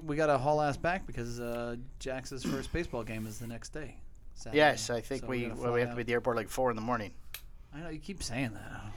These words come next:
Speaker 2: I think the plane leaves at six.
Speaker 1: I think it does.
Speaker 2: So,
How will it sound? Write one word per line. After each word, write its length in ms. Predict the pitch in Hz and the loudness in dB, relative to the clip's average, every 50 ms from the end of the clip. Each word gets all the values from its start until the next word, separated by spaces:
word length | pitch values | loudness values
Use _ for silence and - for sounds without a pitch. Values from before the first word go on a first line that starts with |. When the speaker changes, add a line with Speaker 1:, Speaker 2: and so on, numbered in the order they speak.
| - - - | -8 -4 0
Speaker 2:
I 40 | 135 | 2
think 140 | 147 180 185 | 2 4 4
the 80 | 160 | 4
plane 240 | - - 160 190 208 | 6 6 4 6 6
leaves 160 | 170 131 107 | 4 4 2
at 100 | 120 - | 2 -2
six. 540 | - - - 190 190 117 - - - - - - - | 0 2 2 2 2 2 -2 -2 -2 -2 -4 -8 -8
Speaker 1:
I 100 | - 120 | -8 -6
think 200 | 113 131 131 117 | -4 -4 -4 -4
it 100 | 117 - | -6 -4
does. 280 | - 117 113 110 104 101 - - - - - - - - - - - - - - - - - | -4 -4 -4 -2 -4 -6 -8 -10 -12 -12 -12 -10 -10 -10 -10 -10 -12 -12 -12 -12 -12 -12 -12
Speaker 2:
So, 340 | - - 117 107 101 92 - | -6 -2 0 0 0 -2 -6